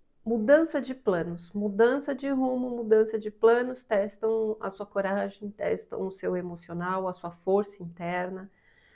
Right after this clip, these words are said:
né? Então é onde você precisa ter atenção, a mente tem que tá ligada a todas as, aos contatos externos, públicos e sociais, porque as relações, você precisa tá muito atento com mentiras, com coisas que,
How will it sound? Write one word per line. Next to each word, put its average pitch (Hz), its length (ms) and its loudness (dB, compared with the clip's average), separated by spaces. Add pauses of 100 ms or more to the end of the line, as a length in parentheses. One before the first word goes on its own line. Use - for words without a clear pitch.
(180)
né? 175 180 -6
Então 180 300 -4
é 180 60 -2
onde 185 220 -2
você 185 240 -8
precisa 185 460 -8
ter 180 140 -10
atenção, 208 680 2
a 202 80 0
mente 196 320 -2
tem 196 140 -8
que - 60 -14
tá 190 80 -6
ligada 185 560 2 (380)
a 196 80 -2
todas 247 400 0
as, 233 400 -2 (120)
aos 208 240 -4
contatos 208 1000 0 (260)
externos, 220 720 2
públicos 208 600 -2
e 190 60 -12
sociais, 185 800 -2 (560)
porque 196 220 -2
as 190 180 0
relações, 220 880 2
você 214 220 0
precisa 214 460 -4
tá 220 120 -4
muito 226 280 -2
atento 214 420 -2
com 220 140 -6
mentiras, 233 1200 -2
com 214 180 -6
coisas 208 500 -2
que, 202 460 -2